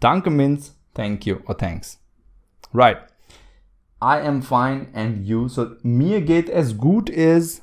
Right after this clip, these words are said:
formal way of saying, "I am fine, things are going good with me."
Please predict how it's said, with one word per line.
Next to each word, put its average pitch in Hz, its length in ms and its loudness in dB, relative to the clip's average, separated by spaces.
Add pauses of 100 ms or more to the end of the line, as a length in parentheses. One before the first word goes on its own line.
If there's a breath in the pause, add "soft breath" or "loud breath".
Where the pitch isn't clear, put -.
formal 151 500 2
way 135 140 4
of 120 180 0
saying, 110 380 -6
"I 104 180 -2 (100)
am 104 160 -6
fine, 117 480 -2 (200 loud breath)
things 123 280 0
are 110 140 -4
going 110 400 -2
good 104 340 -2
with 98 140 -2
me." 95 460 -2